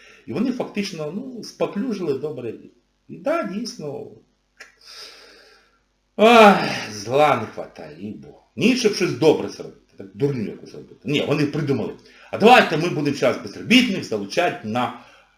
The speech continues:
відбудову. Дурні ви безмозглі. Відбудову безробітних. На сьогоднішній момент у нас немає проблеми з, е, робочими кадрами.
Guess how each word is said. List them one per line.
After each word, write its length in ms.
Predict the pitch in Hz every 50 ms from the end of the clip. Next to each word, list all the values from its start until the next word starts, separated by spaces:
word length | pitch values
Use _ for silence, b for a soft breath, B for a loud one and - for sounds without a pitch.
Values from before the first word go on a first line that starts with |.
| B
відбудову. 680 | 113 117 - - - 120 - 143 139 - - - - - - _ _ _ _
Дурні 460 | 92 95 110 151 208 226 202 185 170
ви 100 | 143 123
безмозглі. 560 | 120 107 117 101 98 101 90 78 - - - - _ _ _ _ - _ _ _ _ _ -
Відбудову 640 | 113 127 113 104 131 135 107 117 113 - - - - - _ _ _ _ _ -
безробітних. 600 | - 104 101 113 107 95 92 87 - - - _ _ _ _ _ _ _ _ _ _ _ _ -
На 80 | 110 110
сьогоднішній 400 | - 196 247 269 220 196 202 202
момент 240 | 208 220 208 196 196
у 40 |
нас 200 | 190 190 185 -
немає 300 | 190 190 190 185 175 156
проблеми 580 | - - 147 143 135 139 143 143 131 113 107 98
з, 300 | 98 - - - - -
е, 300 | 98 98 98 95 95 98
робочими 440 | 101 117 117 110 104 - 107 101 95
кадрами. 260 | - - 80 71